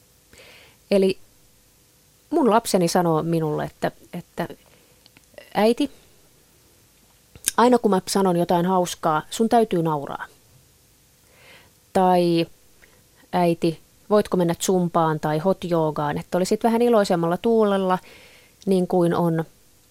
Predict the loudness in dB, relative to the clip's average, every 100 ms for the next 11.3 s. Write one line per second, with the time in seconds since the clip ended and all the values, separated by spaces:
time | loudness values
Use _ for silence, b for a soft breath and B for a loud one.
0 | _ _ _ _ _ 0 2 2 0 -2
1 | -4 0 2 2 0 -2 0 0 -2 -2
2 | -8 -8 _ _ b b b _ _ _
3 | -20 -20 _ _ _ _ _ _ _ -2
4 | 0 2 2 2 0 2 2 2 2 0
5 | -2 -2 0 0 0 0 0 0 0 -2
6 | -4 -2 -2 -2 -4 -2 2 2 2 0
7 | 0 -2 -4 -4 -4 -4 -4 -6 -8 -6
8 | -4 -2 -2 -6 -8 -4 -4 -4 -6 -8
9 | -10 b b b b 0 2 2 -2 -2
10 | -2 -4 -2 0 0 2 2 2 -2 -2
11 | -2 0 -4